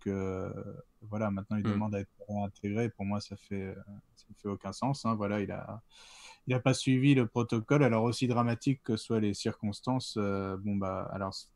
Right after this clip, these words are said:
Speaker 1: peut-être le compenser avec une wildcard en deux mille vingt-deux, quelque chose comme ça. Mais là,
Speaker 2: Ouais.
Speaker 1: le temps du candidat est en cours. Euh, les joueurs ont, ont tout donné pendant ces sept parties. Et donc, évidemment, les résultats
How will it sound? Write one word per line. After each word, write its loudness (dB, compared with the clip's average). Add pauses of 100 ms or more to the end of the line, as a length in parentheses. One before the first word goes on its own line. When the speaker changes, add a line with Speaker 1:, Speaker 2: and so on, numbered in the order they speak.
(200)
Speaker 1:
peut-être -2
le 0
compenser -2
avec -2
une -2
wildcard 2
en -2
deux -4
mille -4
vingt-deux, 0
quelque -10
chose -6
comme -6
ça. 2
Mais 2
là, 4
Speaker 2:
Ouais. 4
Speaker 1:
le 0
temps -8
du -20
candidat 0
est -4
en -2
cours. 2 (400)
Euh, 0
les 0
joueurs 2
ont, 0
ont -2
tout -2
donné 2
pendant 0
ces -8
sept -6
parties. 0
Et -2
donc, -2
évidemment, 0
les 0
résultats -2